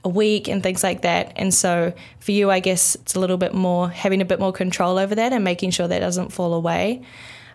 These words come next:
But I would otherwise say in general, like, it's okay if, you know,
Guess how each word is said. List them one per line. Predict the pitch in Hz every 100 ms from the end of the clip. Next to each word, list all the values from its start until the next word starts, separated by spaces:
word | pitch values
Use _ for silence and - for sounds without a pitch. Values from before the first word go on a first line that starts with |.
| -
But | 202 - - _ _ _ -
I | 220
would | 214 214
otherwise | 220 214 208 196
say | 208
in | 196
general, | 185 208 214 180
like, | 180 180
it's | 190
okay | 220 214 269 254 175
if, | 175 185 180 - - - - -
you | 202
know, | 185 190